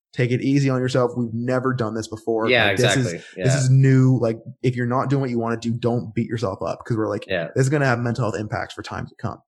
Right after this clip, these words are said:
Speaker 2: Mm-hmm.
Speaker 1: But like you're saying, Mal, like, this is our new normal. And at some point we gotta adjust 'cause it
Speaker 2: Yeah.
Speaker 1: doesn't seem like it's gonna go away anytime soon based on some actions.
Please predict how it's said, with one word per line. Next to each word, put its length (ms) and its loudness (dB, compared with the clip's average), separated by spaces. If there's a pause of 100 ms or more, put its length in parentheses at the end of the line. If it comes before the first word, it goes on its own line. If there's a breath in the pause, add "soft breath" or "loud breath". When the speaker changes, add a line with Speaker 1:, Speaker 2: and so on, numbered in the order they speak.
(120)
Speaker 2:
Mm-hmm. 140 -8
Speaker 1:
But 80 0
like 160 2
you're 100 4
saying, 260 2
Mal, 220 0
like, 140 -6 (140)
this 140 2
is 160 0 (320)
our 140 4
new 160 4
normal. 580 0
And 140 2
at 140 2
some 260 2
point 260 2
we 80 2
gotta 260 4
adjust 540 0
'cause 260 0 (340)
it 120 0
Speaker 2:
Yeah. 80 6
Speaker 1:
doesn't 280 0
seem 240 0
like 120 4
it's 120 0
gonna 180 2
go 80 0
away 240 4
anytime 420 2
soon 300 2
based 240 0
on 160 -4
some 180 -6
actions. 400 -8